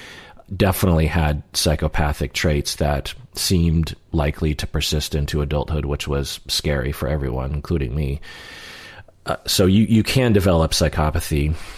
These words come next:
antisocial personality disorder in this, um, situation, even sadism. So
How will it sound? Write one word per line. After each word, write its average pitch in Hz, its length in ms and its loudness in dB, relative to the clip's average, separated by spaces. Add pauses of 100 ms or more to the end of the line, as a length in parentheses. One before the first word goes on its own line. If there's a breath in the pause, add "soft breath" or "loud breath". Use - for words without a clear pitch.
(160 loud breath)
antisocial 76 480 0
personality 76 440 0
disorder 73 460 0 (300 loud breath)
in 78 220 0
this, 73 400 0 (200)
um, 73 320 -2
situation, 78 640 0
even 73 200 0
sadism. 73 680 0 (920)
So 90 340 4